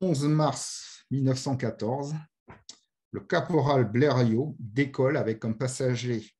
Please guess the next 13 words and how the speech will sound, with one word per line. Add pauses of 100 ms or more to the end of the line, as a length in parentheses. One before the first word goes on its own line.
le
sapeur (140)
Coutonge (1000)
et,
euh,
ils
vont
voler
sur
l'Alsace
allemande. (1400)
Et
là,